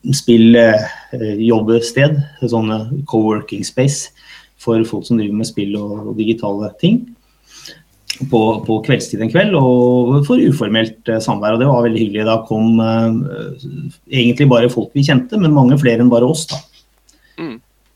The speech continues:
Speaker 1: Så vi ble en liten gjeng, og, og spilte litt shuffleboard, som er et sånt, eh, et, et sånt bord, eh,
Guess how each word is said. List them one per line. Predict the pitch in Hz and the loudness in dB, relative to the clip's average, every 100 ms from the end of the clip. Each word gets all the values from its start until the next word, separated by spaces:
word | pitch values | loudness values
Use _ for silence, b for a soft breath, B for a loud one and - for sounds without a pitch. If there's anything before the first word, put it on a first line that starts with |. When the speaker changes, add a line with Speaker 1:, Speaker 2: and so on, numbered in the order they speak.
| _ | _
Speaker 1:
Så | - | -4
vi | 127 | -2
ble | 120 | 0
en | 120 123 | 2 2
liten | - 123 | 2 2
gjeng, | 196 233 | 2 2
og, | 139 135 135 123 | 4 2 2 0
og | 127 127 127 127 | -2 0 -2 -4
spilte | - - - 98 | 0 0 0 -8
litt | 104 117 - - | -6 -6 -8 -10
shuffleboard, | - - - 117 107 117 117 | -4 -4 -4 -4 0 2 2
som | - 104 | -2 -4
er | 104 | -4
et | 107 | -4
sånt, | 107 107 - | -6 -8 -6
eh, | 98 - - - 139 | -6 -6 -10 -14 -18
et, | 139 _ - | -18 _ -16
et | 143 | -10
sånt | 110 107 110 | -8 -8 -6
bord, | 107 92 - _ 120 | -6 -8 -16 _ -10
eh, | 117 - | -6 -6